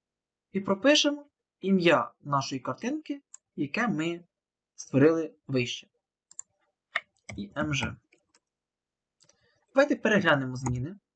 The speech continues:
Бачимо, що картинка вставилась, але вона розташована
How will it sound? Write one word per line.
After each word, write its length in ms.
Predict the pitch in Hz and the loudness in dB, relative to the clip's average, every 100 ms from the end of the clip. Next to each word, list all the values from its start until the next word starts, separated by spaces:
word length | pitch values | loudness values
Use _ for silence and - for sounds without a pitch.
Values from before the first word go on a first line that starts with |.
| _ _ _ _ _ _ _ _ _ _ _ _ _ - | _ _ _ _ _ _ _ _ _ _ _ _ _ 0
Бачимо, 320 | 180 247 269 | 0 2 -4
що 160 | - 202 | -4 -4
картинка 380 | 247 190 185 | -6 -6 -10
вставилась, 680 | 190 - 123 117 147 233 - _ _ _ _ _ | -10 -4 -2 0 -2 -6 -8 _ _ _ _ _
але 240 | - 147 170 | 0 2 2
вона 320 | 190 269 294 | 2 4 4
розташована 800 | 240 202 165 - 226 208 165 151 | 4 -2 -2 0 -2 -2 -6 -8